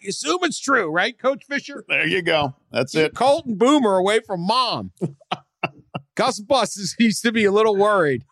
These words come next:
Speaker 1: <laughs> 'cause that will divide a locker room really
Speaker 2: Well,
Speaker 1: quick.
Speaker 2: boy. Yeah, no, that would really do it.
Speaker 1: Yeah,
Speaker 2: Opposed to
Speaker 1: you do not need, uh, Ma-, the kicker. <laughs> What did Peyton Manning once call his kicker? The idiot kicker?
Speaker 2: <laughs> Yeah.
Speaker 1: This idiot kicker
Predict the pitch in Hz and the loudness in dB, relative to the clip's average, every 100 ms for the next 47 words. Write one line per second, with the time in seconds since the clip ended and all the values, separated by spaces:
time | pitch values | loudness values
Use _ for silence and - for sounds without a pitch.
0 | - 339 _ 247 - - - _ - - | -4 -4 _ -6 -6 -6 -6 _ -8 -4
1 | 170 185 277 330 262 240 214 185 233 240 | -2 0 -2 -2 0 2 2 2 0 2
2 | 196 226 220 185 160 156 151 202 202 139 | 0 2 0 0 2 2 4 4 4 2
3 | 165 156 160 139 - _ _ - 143 131 | 2 2 2 2 -2 _ _ -4 -2 0
4 | 135 180 185 147 151 139 113 107 101 - | 0 0 0 0 0 0 0 -4 -6 -14
5 | - _ _ - 208 170 - 104 95 160 | -20 _ _ -2 0 0 -2 -6 -6 -8
6 | 180 202 220 226 220 220 214 180 190 185 | -2 0 0 -2 0 0 0 2 2 2
7 | 175 175 190 196 196 170 165 160 156 - | 0 0 0 0 2 0 0 -2 -2 -2
8 | 277 196 107 113 _ _ 160 139 - - | -4 -2 -4 -6 _ _ -8 -8 -8 -12
9 | _ - - - _ - - 127 196 240 | _ -12 -12 -12 _ -16 -6 -4 -2 -2
10 | - - 131 240 175 180 185 180 170 - | -2 -2 -2 -2 0 0 0 0 -2 0
11 | 175 151 175 175 151 160 185 185 - - | 0 0 -2 -2 0 0 0 -2 -4 -4
12 | 196 185 208 - 262 - 285 - 240 180 | -4 -2 -2 -2 -2 0 -2 -2 -2 -2
13 | 165 202 302 320 240 175 - 143 139 | -2 -2 0 -2 -2 -2 -2 0 -2